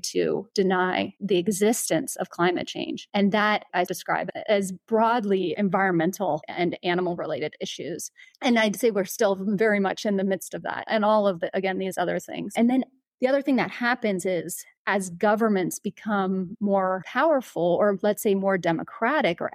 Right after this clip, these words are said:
exercising the will of the people, and they're able to do that effectively, they become more threatening. And so the tactics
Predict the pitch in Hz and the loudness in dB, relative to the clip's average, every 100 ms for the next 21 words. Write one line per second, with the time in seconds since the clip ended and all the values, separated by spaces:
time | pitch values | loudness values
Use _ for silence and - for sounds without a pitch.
0 | - 254 - 196 208 190 190 190 185 185 | -4 -4 -4 -4 2 4 4 2 0 0
1 | 214 233 196 175 - 254 240 170 - 196 | 2 4 2 -2 -2 0 0 -2 0 0
2 | 185 185 - 220 214 226 202 196 - - | 2 2 2 2 2 0 0 2 2 -2
3 | 180 - 247 - 190 190 - - - 240 | -4 -2 -2 0 -2 -2 -6 -8 0 0
4 | 226 - 233 196 175 170 - 262 359 - | 2 0 0 2 -2 -6 -2 0 2 -2
5 | 147 123 220 226 - 254 220 208 185 196 | -6 -4 2 2 2 2 2 2 2 0
6 | - - 277 330 - 151 | -2 -4 -4 -2 -6 -8